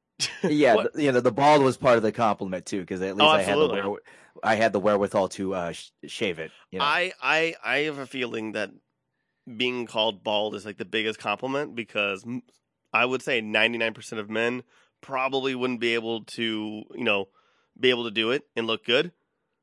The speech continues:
Speaker 1: It, it's, it's like this one thing where it's like, it's like you,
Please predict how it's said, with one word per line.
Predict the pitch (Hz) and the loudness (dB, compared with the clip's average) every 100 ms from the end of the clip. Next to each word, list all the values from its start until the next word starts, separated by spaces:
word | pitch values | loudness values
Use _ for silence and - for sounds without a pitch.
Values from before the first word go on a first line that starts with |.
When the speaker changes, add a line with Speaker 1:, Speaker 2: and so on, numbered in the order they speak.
| _ - | _ -2
Speaker 1:
It, | 135 | 0
it's, | 143 110 | -2 -2
it's | 147 127 | -2 2
like | 143 | 0
this | 120 117 | -2 0
one | 131 123 | 2 2
thing | 120 107 | 0 0
where | 107 | 0
it's | 107 - | -2 0
like, | 107 101 | 0 0
it's | 107 | -2
like | 117 104 | -4 -4
you, | 123 143 143 139 135 | -4 0 0 0 -4